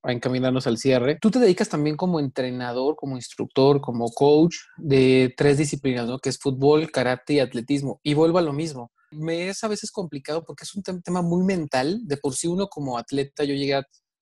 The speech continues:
digo, yo nunca me, me, me, me sentí, eh, corredor maratonista ni nada por el estilo. Llegué a,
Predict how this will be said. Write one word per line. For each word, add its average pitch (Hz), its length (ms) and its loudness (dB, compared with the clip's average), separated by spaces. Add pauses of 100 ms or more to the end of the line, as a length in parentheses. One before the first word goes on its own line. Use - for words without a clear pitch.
(140)
digo, 135 200 -2
yo 139 120 0
nunca 156 460 -2
me, 139 180 -2 (320)
me, 123 200 -12
me, - 340 -16 (460)
me 135 120 -6
sentí, 135 460 -2
eh, 117 500 -2
corredor 135 760 -2 (180)
maratonista 127 680 -8
ni 127 80 -12
nada 131 240 -6
por 139 140 -6
el 147 80 -4
estilo. 190 240 0
Llegué 156 280 2
a, 160 60 2